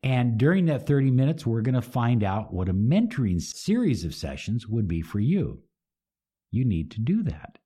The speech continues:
okay? W W W law of attraction solutions dot com. Just claim it, write me a letter. We're here for you. We love you. We care about you. We are empowering people.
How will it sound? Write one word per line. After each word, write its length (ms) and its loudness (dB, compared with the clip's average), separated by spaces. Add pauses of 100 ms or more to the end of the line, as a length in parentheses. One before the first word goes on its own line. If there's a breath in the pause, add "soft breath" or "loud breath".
(420)
okay? 480 -4 (500)
W 360 0
W 320 0
W 440 -2 (120)
law 240 -4
of 80 -4
attraction 480 -6
solutions 500 -6
dot 240 -6
com. 360 -4 (340)
Just 240 -4
claim 260 0
it, 60 0
write 260 -2
me 80 -2
a 80 2
letter. 420 0 (140 loud breath)
We're 140 2
here 240 4
for 240 2
you. 180 4
We 240 2
love 320 2
you. 140 2
We 180 2
care 320 0
about 340 0
you. 280 0 (360)
We 440 0 (120)
are 520 -2 (380 soft breath)
empowering 800 0
people. 460 -8